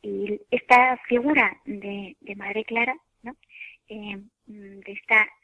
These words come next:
santa silenciosa, sencilla y alegre, ¿no? Eh, pues yo creo que, que sigue, ¿no? Que sigue, pues, haciendo que esta comunidad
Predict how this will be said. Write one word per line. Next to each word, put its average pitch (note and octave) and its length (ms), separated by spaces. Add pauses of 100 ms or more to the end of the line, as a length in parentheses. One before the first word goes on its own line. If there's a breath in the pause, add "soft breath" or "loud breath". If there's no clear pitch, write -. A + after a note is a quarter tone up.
santa A#3 500 (460 loud breath)
silenciosa, C#4 880 (340 soft breath)
sencilla C#4 560
y C#4 100
alegre, D4+ 420 (320)
¿no? C#4+ 180 (440 loud breath)
Eh, G3+ 300 (440 soft breath)
pues G#3+ 180
yo B3+ 80
creo D4 220
que, G#3+ 360
que G3+ 120 (100)
sigue, C4 400
¿no? D4 180 (120)
Que A3 140
sigue, A#3+ 600 (1200)
pues, G#3+ 220 (680)
haciendo B3+ 480
que G#3+ 100
esta A3 160
comunidad B3 440